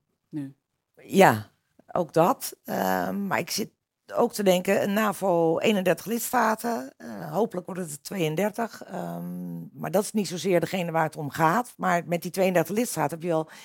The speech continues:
Speaker 2: een enorme diverse club, eh, aan, eh, aan landen. En dan is, eh, Oekraïne en de dreiging vanuit Rusland belangrijk. Maar ja, zoals de navo het zelf noemt, ze hebben een driehonderdzestig graden approach.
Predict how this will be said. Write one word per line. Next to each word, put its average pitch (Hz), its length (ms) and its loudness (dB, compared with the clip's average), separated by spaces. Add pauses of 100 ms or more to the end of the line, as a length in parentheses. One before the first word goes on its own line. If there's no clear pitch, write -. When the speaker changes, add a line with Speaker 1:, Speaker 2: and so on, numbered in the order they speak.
(180)
Speaker 2:
een 202 140 0
enorme 214 360 4
diverse 160 380 -2
club, 170 360 0
eh, 147 680 0 (100)
aan, 156 300 -4
eh, 151 220 -2
aan 165 140 -2
landen. 165 400 2 (840)
En 180 240 8
dan 180 280 8
is, - 540 0
eh, 156 920 6
Oekraïne 156 400 4
en 220 100 2
de 170 60 0
dreiging 143 380 4
vanuit 139 240 0
Rusland 185 380 -2
belangrijk. 120 600 4
Maar 143 360 0 (220)
ja, 139 200 6
zoals 135 200 -8
de 156 80 -4
navo 147 220 6
het 139 100 -4
zelf 160 260 4
noemt, 143 520 -2
ze 156 140 -6
hebben 143 220 0
een 135 100 -2
driehonderdzestig 139 640 -4
graden 156 320 2
approach. 127 400 0